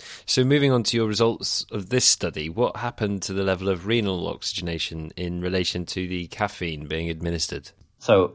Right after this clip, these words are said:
Speaker 2: what we found is that the babies who had renal tissue oxygenation less than forty percent had the highest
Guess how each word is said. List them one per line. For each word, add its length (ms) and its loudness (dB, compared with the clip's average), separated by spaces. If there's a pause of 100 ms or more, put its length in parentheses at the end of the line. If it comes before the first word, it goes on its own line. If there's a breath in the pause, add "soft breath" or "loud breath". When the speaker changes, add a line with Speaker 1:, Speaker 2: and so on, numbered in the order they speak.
Speaker 2:
what 160 4
we 120 0
found 340 0
is 160 -2
that 180 0
the 60 -6
babies 560 2
who 220 0
had 520 2
renal 240 -2
tissue 400 -6
oxygenation 960 -6
less 260 -2
than 220 -4
forty 340 -2
percent 540 -6 (420 loud breath)
had 220 0
the 80 2
highest 580 2